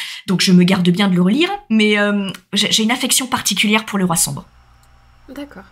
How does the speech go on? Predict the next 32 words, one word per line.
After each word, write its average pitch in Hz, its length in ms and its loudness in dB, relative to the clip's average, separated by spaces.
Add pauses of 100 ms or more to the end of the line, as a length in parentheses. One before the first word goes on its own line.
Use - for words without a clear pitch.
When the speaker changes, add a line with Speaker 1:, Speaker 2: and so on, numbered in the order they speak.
Speaker 2:
très - 180 -16
bien. 185 120 -20 (560)
Euh, 180 160 -8
tu 175 180 -12
as 185 60 -6
dit 185 140 -14
tout - 240 -14
à 190 80 -6
l'heure 208 220 -12
que 180 320 -8
tu 175 340 -14
étais 175 300 -10
aussi 175 260 -14
traduit, - 380 -16 (200)
du 180 140 -14
coup, 190 140 -12
en 180 160 -10
Italie 190 380 -10
et 190 40 -10
en 156 160 -16
Allemagne, 175 440 -12 (140)
notamment. 160 380 -16 (580)
Euh, 165 380 -8
donc, 175 220 -10 (540)
Speaker 1:
Alors, 226 260 -2
en - 20 -2
Speaker 2:
comment 262 140 -2
ça 311 60 -8
se 247 40 -6
Speaker 1:
Allemagne. 165 180 -4
Speaker 2:
passe 202 320 -10
au-, 202 100 -14